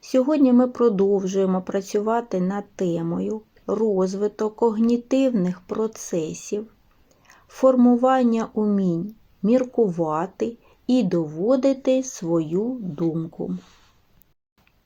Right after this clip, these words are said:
Переходимо з вами безпосередньо до виконання вправи. Отже, перша вправа.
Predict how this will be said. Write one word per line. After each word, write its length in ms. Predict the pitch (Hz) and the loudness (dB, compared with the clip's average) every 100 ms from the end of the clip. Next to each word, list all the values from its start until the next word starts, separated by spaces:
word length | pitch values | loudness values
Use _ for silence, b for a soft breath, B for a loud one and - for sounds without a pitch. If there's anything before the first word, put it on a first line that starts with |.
| _ _ _ _ _ _ - | _ _ _ _ _ _ 2
Переходимо 1000 | 277 294 285 - 175 196 214 233 233 233 | 4 6 2 -2 0 2 6 6 8 6
з 120 | 190 | 2
вами 560 | 170 165 180 226 226 226 | -2 0 2 4 6 4
безпосередньо 1400 | 226 302 302 - 208 196 - 160 175 240 277 269 240 | 4 2 0 -4 -2 -2 -2 0 2 2 2 4 4
до 260 | 196 190 196 | 4 2 2
виконання 1120 | 170 170 - 151 147 165 220 247 233 233 233 - | 2 -2 -2 -2 0 2 4 6 6 4 2 -6
вправи. 760 | _ 175 165 175 151 147 160 - _ _ _ _ _ _ b b b b b _ _ _ _ _ _ - | _ -4 0 2 0 -2 -6 -10 _ _ _ _ _ _ b b b b b _ _ _ _ _ _ 2
Отже, 380 | 294 285 285 | 2 4 0
перша 680 | 277 - 190 170 175 - 175 | 0 2 2 2 0 -4 -4
вправа. 580 | 170 - 170 165 175 | -4 -4 -2 -2 -4